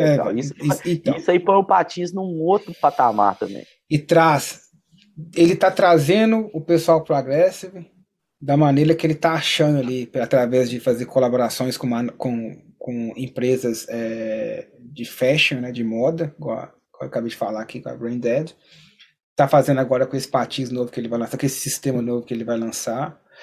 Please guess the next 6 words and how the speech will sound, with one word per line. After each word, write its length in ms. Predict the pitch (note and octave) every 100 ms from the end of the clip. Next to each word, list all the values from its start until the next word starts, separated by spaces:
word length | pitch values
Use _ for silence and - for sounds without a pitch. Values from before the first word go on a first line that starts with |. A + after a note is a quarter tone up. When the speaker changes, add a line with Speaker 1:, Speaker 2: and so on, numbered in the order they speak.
| - _
Speaker 2:
Fez 220 | - D#3
aquele 240 | D#3 D#3+ D3+
catálogo 800 | - C#3 - D3 D3+ C#3+ C3 B2+
de 120 | B2
moda 460 | A#2+ B2 C#3+ C3
também. 640 | A#2+ A#2 A2+ C3 D3+ D#3 C#3+